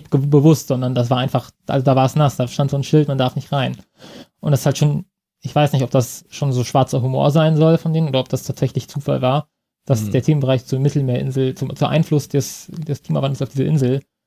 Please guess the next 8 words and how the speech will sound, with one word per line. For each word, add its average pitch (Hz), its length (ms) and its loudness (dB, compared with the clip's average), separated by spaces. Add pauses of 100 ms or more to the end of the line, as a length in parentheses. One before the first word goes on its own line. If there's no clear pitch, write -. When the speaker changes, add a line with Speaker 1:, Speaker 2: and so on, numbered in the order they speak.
(140)
Speaker 1:
äh, 135 100 0
unter 123 220 0
Wasser 127 200 0
steht. 131 320 -6 (540)
Speaker 2:
Hm. 104 460 -8 (1800)
Speaker 1:
Ja. 90 240 -6 (840)
Speaker 2:
Okay. 110 360 -6 (3000)
Ja, 131 420 4